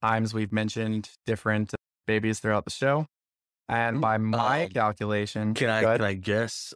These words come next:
Speaker 1: Oh, yeah, go for it.
Speaker 2: Yeah, 'cause I've not been keeping track. I'm, uh, I'm gonna guess Abbott this round.
Speaker 1: In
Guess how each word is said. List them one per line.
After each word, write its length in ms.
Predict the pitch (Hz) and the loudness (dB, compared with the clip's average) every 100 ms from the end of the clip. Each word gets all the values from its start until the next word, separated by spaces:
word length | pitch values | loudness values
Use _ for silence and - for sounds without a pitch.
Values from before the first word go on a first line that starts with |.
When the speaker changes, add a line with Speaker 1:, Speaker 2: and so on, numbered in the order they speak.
| 131 | -2
Speaker 1:
Oh, 180 | 127 110 | 0 0
yeah, 240 | 110 117 107 | 0 -2 0
go 160 | 113 | -4
for 200 | 107 107 | 0 -2
it. 100 | 107 _ _ _ _ | -2 _ _ _ _
Speaker 2:
Yeah, 280 | 95 92 95 - | -2 0 0 0
'cause 80 | |
I've 200 | 110 107 | 0 2
not 180 | 98 101 | 2 0
been 80 | 90 | -2
keeping 260 | - 90 92 | -2 -2 -2
track. 500 | - 92 - - - _ _ - | 0 0 0 -6 -18 _ _ -6
I'm, 140 | 104 | -2
uh, 220 | 113 104 85 _ _ _ _ _ _ _ | 0 0 -4 _ _ _ _ _ _ _
I'm 140 | 113 123 | -2 0
gonna 260 | 226 196 | 0 0
guess 340 | 110 139 135 - | 0 0 0 -2
Abbott 460 | 101 123 156 76 - | 0 2 2 0 -2
this 200 | 87 - | -4 0
round. 460 | 90 87 90 98 - | 2 2 0 -2 -6
Speaker 1:
In 400 | 135 147 156 151 | -4 -2 -2 -2